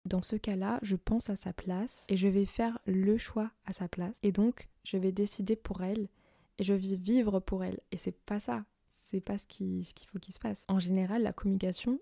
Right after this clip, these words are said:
quand elle est honnête, elle peut réduire cette incertitude. Donc, vaut mieux privilégier, euh, la communication dans le sens où on arrive vers quelqu'un, on lui dit, « Oui, je peux te déranger, t'as une seconde, euh, pour demander de l'aide ou pour,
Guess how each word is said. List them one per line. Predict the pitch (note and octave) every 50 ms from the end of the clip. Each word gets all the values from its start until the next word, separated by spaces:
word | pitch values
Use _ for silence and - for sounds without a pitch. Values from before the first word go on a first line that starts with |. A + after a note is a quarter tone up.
| -
quand | _ - G3 -
elle | F#3 F3+ F3
est | - - -
honnête, | F#3 F#3+ F#3 F#3+ G3 A#3+ B3+ - - - - -
elle | F#3+ F#3
peut | - - A3
réduire | G#3 G3 F#3 F3 G#3 G#3+ G#3+ -
cette | - - F#3+ F#3 - -
incertitude. | F#3 F#3 - F#3 - - - - - - A#3+ A3+ G3 F#3 F#3 F#3 - - -
Donc, | F#3 F#3 F#3 F3+ - - _
vaut | - F3 G3 F#3+
mieux | G3+ G#3+ A#3
privilégier, | A3+ - - - G#3+ G#3 G3 G3 G#3 G3 G3 F#3+ G3+ G#3+ G#3+ G#3+ G3+
euh, | F#3+ F#3 F3+ F3 F3 F3 F3+ - - _ _ _ _ - - - - _ _ _ -
la | G3 F#3+ F3+
communication | - - F3+ F3+ - F3+ F3+ - - - G#3+
dans | G#3+ G3 F3+
le | F3
sens | - - G3 G3 - -
où | G3 F3+ F3 F3 F3 E3+ E3+ F3 E3+ F3 F3+ E3+ - _ _ _ _ - F#3
on | F3 F3
arrive | F3+ F3+ F#3 G3+ G#3
vers | F#3+ F#3 -
quelqu'un, | - - F3 - - G3 G3+
on | G3+
lui | F#3+ F3+
dit, « | F3 F3+ G3+ G3
Oui, | G3+
je | G3+ -
peux | - -
te | F3+ F3
déranger, | F3+ F#3 F3+ F3 F3+ F3+ F#3 F#3+ G3+ G#3 G#3+ G#3+
t'as | - F#3+
une | F3+ F3+
seconde, | - - F#3 E3+ F#3 G3 G3+ G#3 G#3+ G#3+ G#3 - - - - - - - - - _ _ _ _ _ -
euh, | F3+ - - - - - -
pour | - F#3+ F3+
demander | F3+ E3+ F3 F3 E3+ E3+
de | E3+ F3
l'aide | F3 F3+ F#3 G3 G3 F#3 F#3
ou | F3 D#3+ -
pour, | - - F3+ E3+